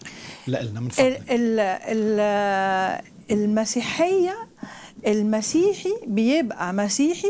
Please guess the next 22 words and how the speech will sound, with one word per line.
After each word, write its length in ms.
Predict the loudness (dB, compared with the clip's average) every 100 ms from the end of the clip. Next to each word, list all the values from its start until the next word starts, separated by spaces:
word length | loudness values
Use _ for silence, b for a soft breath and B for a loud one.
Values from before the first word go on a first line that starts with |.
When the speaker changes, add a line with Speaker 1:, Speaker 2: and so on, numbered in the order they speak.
| 0
Speaker 2:
لو 180 | 0 0
هو 260 | 2 2 0
آمن. 560 | 0 -2 -2 -4 -6 -10 b b b b b _ _ _
ولا 240 | 2 4 4
Speaker 1:
آمن 260 | 2 2 0
Speaker 2:
يمكن 220 | 0 0
Speaker 1:
بموت 320 | 2 -2 0
المسيح، 460 | -2 0 2 4 4
Speaker 2:
بموت 380 | 4 2 2
المسيح، 560 | 0 2 0 0 0 2
يعني. 260 | 2 2 2 0
Speaker 1:
البديل، 140 | -2
الكفارة، 720 | -2 -4 0 2 2 2 -4 -6 b b _
Speaker 2:
على 180 | 2 4
Speaker 1:
وقيامته 440 | 2 0 -2 -2
من 120 | -2 2
بين 200 | 0 0
الأموات. 360 | -4 -6 -4 2
Speaker 2:
بالظبط. 580 | 2 4 4 2 0 -6
Speaker 1:
آمين. 260 | -6 -6 -12 B B 2
Speaker 2:
رومية 360 | 4 4 2
عشرة 560 | 2 2 2 0 0